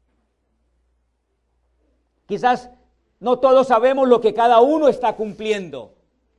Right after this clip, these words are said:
Pero esa obra no pasa desapercibida ante Dios.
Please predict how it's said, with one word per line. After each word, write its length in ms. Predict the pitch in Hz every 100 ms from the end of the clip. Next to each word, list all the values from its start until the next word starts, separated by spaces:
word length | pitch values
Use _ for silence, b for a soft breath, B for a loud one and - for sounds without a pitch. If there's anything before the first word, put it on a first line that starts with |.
| _
Pero 160 | 151 156
esa 260 | 160 170
obra 300 | 175 180 151
no 160 | 143 143
pasa 280 | 147 160 143
desapercibida 920 | - 127 - 127 - 127 135 165 127
ante 300 | 113 - 113
Dios. 640 | 117 117 - - - _